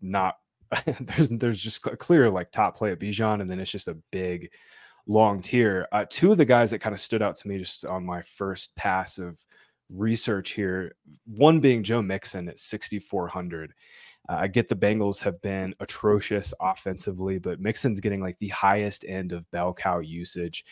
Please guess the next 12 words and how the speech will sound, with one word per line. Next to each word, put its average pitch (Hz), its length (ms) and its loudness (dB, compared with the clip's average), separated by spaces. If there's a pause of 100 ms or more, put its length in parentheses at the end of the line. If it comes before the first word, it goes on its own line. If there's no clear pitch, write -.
(300)
Uh, 80 300 -6
we'll, 90 280 -4
we'll 101 180 -2
go 101 200 0
through, 92 460 -2 (440)
uh, 82 260 -4 (240)
more 123 380 10
in 107 120 2
the, 90 100 -4
in 98 100 -6
the 98 80 -2
ru-, 101 400 -2